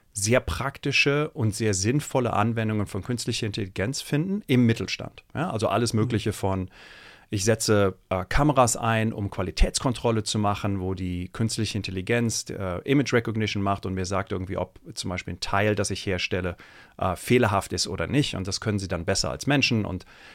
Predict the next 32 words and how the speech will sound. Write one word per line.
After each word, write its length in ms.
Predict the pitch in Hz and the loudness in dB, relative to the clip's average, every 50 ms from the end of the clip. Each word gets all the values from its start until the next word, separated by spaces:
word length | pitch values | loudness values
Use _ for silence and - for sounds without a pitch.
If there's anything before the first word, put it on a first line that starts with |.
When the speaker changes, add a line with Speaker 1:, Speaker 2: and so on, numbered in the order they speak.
| - - | -12 -8
Speaker 1:
schneller. 520 | - - 143 143 143 127 113 107 98 90 | -2 4 6 8 8 8 8 6 4 2
Und, 360 | 82 90 87 90 92 - - - 226 | 0 -2 -2 -4 -4 -8 -12 -14 -10
äh, 100 | 147 98 | -10 -4
deswegen 400 | 95 104 - - 101 95 95 90 | -2 -2 0 0 0 -2 0 -2
haben 140 | 98 95 92 | -2 -2 -4
wir 40 | 92 | -4
einen 240 | 85 85 85 - | -4 -6 -8 2
Wettbewerbsvorteil, 840 | - 139 - - 127 120 120 110 - - - 110 101 - - 95 90 | 4 4 4 4 2 4 4 4 2 2 2 2 2 2 2 -2 0
bla 160 | - 98 92 | 0 -2 -2
bla 100 | 90 73 | -2 -4
bla. 240 | 62 - 53 - - - _ - | -6 -8 -10 -12 -12 -14 _ -8
Ja? 120 | 104 - - - - - - - - - - - - - - - | -8 -8 -8 -14 -20 -20 -20 -18 -14 -10 -8 -8 -8 -8 -6 -2
Ähm, 300 | - 98 101 98 101 - - - | 0 2 2 2 0 -2 -4 -2
das 160 | - - 131 180 | 2 2 4 4
ist 140 | 175 156 | 4 6
relativ 300 | 143 156 160 - 151 117 | 6 6 6 4 4 4
marktnah, 680 | 117 117 123 127 123 - - 98 92 92 80 55 - - - - - _ - - - - - - - - _ _ | 4 6 6 6 4 2 0 0 2 2 0 0 -4 -8 -14 -20 -20 _ -20 -20 -20 -20 -20 -20 -20 -20 _ _
äh, 60 | 104 | 0
oder 380 | 98 92 95 - - 110 92 87 | 0 0 0 0 0 0 0 0
sehr 240 | 87 98 98 107 101 | 0 4 4 4 4
marktnah. 680 | 90 78 80 80 - - - - - 52 - - - - - - - - _ - _ | 4 2 0 -2 -6 -10 -14 -10 -6 -6 -6 -6 -8 -14 -18 -20 -20 -20 _ -6 _
Auf 100 | 101 - | -2 2
der 160 | - - - | 2 2 4
anderen 240 | 143 180 202 180 139 | 4 4 4 4 4
Seite 320 | - 110 107 107 110 95 | 4 4 4 4 0 -2
hast 240 | 110 110 101 - - | 0 -2 -2 0 0
du 180 | 117 113 107 107 - _ _ _ _ _ _ _ _ _ _ _ _ - _ - - - | 2 2 2 0 -4 _ _ _ _ _ _ _ _ _ _ _ _ -16 _ -14 -12 -2
Technologien, 840 | - 113 107 - 120 113 107 101 101 107 117 139 147 123 110 117 117 - - - - - - _ _ | 0 0 2 2 2 2 2 0 0 0 0 2 2 4 2 0 -2 -8 -18 -20 -20 -20 -20 _ _
ähm, 260 | - 98 92 95 101 - | -2 -2 -2 -2 -2 0
über 220 | - 123 110 117 107 | 0 4 4 4 4
die 180 | 113 113 104 | 4 2 2
wir, 380 | 110 107 104 98 92 95 92 | 4 4 6 6 6 4 2